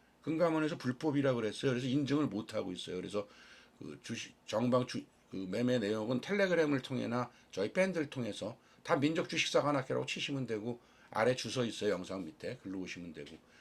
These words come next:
거기서 말씀드리고 있으니까 보시면은 뭐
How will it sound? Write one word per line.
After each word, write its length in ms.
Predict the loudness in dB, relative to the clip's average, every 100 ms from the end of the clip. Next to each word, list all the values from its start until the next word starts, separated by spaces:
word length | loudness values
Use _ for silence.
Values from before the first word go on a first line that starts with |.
| -14 -6
거기서 240 | -2 2
말씀드리고 680 | 2 0 -2 -6 -6 -6 -6
있으니까 600 | -6 -8 -10 -6 -6 -6 -14 -20 _ -2
보시면은 540 | 0 2 4 4 2
뭐 320 | 0 -2 -4